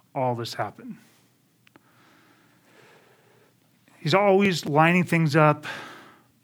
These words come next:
to bring people to himself. So here's Philip. He's in, uh,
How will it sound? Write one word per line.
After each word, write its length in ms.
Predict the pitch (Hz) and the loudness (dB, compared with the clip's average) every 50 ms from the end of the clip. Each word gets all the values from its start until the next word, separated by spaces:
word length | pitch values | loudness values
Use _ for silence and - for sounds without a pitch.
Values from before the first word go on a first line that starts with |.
| _ _ _ _ | _ _ _ _
to 120 | - 147 | -8 -6
bring 340 | 120 131 143 147 147 143 131 | -4 -2 0 0 0 -2 -4
people 640 | - - 147 135 139 - 131 131 127 127 113 - - - _ _ _ _ _ _ _ _ _ _ _ _ _ _ _ _ | -4 -4 -4 -4 -2 -4 -4 -2 -2 -2 -4 -6 -12 -18 _ _ _ _ _ _ _ _ _ _ _ _ _ _ _ _
to 100 | - - | -8 -6
himself. 840 | 131 123 117 - - - 117 110 113 - - - - - - - - _ _ _ _ _ _ _ _ _ _ _ _ _ _ _ _ _ _ - - - - - - - - - - - - - - _ _ _ _ _ _ | -6 -4 -4 -6 -6 -8 -8 -10 -10 -12 -18 -20 -20 -20 -20 -20 -20 _ _ _ _ _ _ _ _ _ _ _ _ _ _ _ _ _ _ -20 -20 -20 -20 -20 -20 -20 -20 -20 -20 -20 -20 -20 -20 _ _ _ _ _ _
So 540 | - - - - 180 170 156 151 170 254 - - - _ _ _ _ _ _ _ | -10 -4 2 4 4 4 4 2 0 -4 -10 -18 -20 _ _ _ _ _ _ _
here's 680 | - - - - 180 180 185 185 175 175 - - - | -20 -16 0 4 6 6 6 6 4 2 -2 -4 -8
Philip. 560 | - - - - 196 196 202 202 202 202 - - - - - - - _ _ _ _ - | -10 -6 0 2 2 4 4 2 0 0 -6 -12 -16 -16 -18 -20 -20 _ _ _ _ -4
He's 240 | 180 165 170 151 | -2 -2 0 0
in, 380 | 156 151 147 143 127 - - - _ _ _ _ _ _ _ _ _ _ _ _ _ _ _ _ _ _ _ _ _ _ _ _ _ 170 | 0 0 -2 -2 -4 -6 -10 -18 _ _ _ _ _ _ _ _ _ _ _ _ _ _ _ _ _ _ _ _ _ _ _ _ _ -6
uh, 320 | 139 135 127 123 123 123 | -4 -2 -2 -2 -4 -4